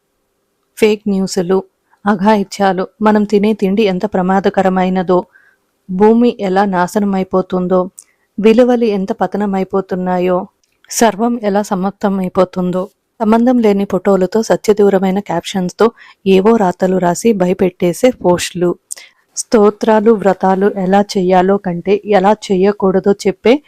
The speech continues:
వీడియోలు, ఇవంటేనే నాకు మహా చికాకు. వీళ్ళెవరూ ఒక పుస్తకం చదవరు. ఓ పోస్ట్ చూసి ఆవేశపడి ఆ పోస్ట్ని ఫార్వర్డ్ చేయటమే దేశభక్తిగా, పర్యావరణ పరిరక్షణగా,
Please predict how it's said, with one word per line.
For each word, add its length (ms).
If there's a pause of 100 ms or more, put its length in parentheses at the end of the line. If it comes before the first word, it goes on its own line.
(440)
వీడియోలు, 640 (420)
ఇవంటేనే 580
నాకు 280
మహా 280
చికాకు. 540 (460)
వీళ్ళెవరూ 540
ఒక 220
పుస్తకం 520
చదవరు. 520 (160)
ఓ 100
పోస్ట్ 480
చూసి 420 (500)
ఆవేశపడి 760 (160)
ఆ 80
పోస్ట్ని 560 (380)
ఫార్వర్డ్ 420
చేయటమే 540 (120)
దేశభక్తిగా, 800 (1160)
పర్యావరణ 600
పరిరక్షణగా, 880